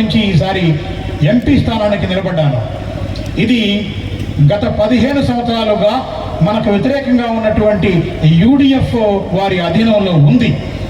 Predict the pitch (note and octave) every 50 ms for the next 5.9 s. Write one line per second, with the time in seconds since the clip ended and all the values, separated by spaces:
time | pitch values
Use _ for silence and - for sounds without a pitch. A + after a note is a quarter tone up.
0 | - - - - - - - C#3 E3+ - A3+ A3+ C4+ C4+ - - - - - -
1 | - - E3+ G#3 - A3 A3 A3+ A3+ - - G#3+ - B3 A#3+ A3+ A3+ G#3+ E3+ G3+
2 | G3 E3+ G3+ A#3 - A#3 G#3+ D3+ - G#3 G#3 A3+ A3+ A#3+ A#3 A3+ A#3 A#3 - B3
3 | A#3+ B3 C4 C#4 B3+ - - - - - - - - - - - - D#3+ F3+ G#3
4 | A3 G#3 G3 D#3+ C#3+ F#3+ G3 F#3 - - G3 - G3 F3 G3+ - - C#4 B3 B3+
5 | B3+ B3+ A#3+ A#3+ A#3+ - G#3 A3 A#3 A3+ B3+ A#3+ A3+ - B3 B3 B3+ C4+